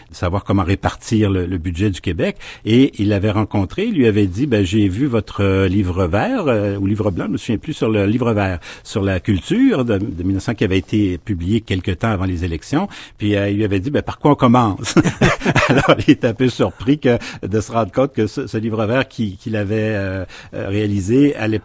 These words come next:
pas nécessairement tomber dans l'oubli, mais que le Parti québécois allait peut-être le récupérer pour faire des choses avec ça. Et puis, euh, après ça, ben, évidemment, il va y avoir les politiques, euh,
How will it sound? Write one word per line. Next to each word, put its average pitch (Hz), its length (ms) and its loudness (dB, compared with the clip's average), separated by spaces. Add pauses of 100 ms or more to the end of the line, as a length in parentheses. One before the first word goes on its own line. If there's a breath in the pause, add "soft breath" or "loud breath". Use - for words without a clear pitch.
(120)
pas 127 120 0 (200)
nécessairement 113 480 0
tomber 120 340 2
dans 120 120 2
l'oubli, 110 440 0
mais 151 120 2
que - 120 -4
le 117 60 2
Parti 110 240 -2
québécois 123 360 2
allait 120 120 2
peut-être 120 240 -2
le 117 100 2
récupérer 107 640 0
pour 113 180 -4
faire 107 160 -2
des 101 160 0
choses 120 260 -2
avec 90 240 -4
ça. - 180 -6 (300 loud breath)
Et 98 140 2
puis, 101 180 -2
euh, 87 420 -2
après 85 200 -4
ça, 117 120 -2
ben, 95 100 2
évidemment, 92 300 2
il 101 60 2
va 98 100 0
y - 20 0
avoir 95 160 0
les 95 80 0
politiques, 95 600 -2
euh, 90 300 0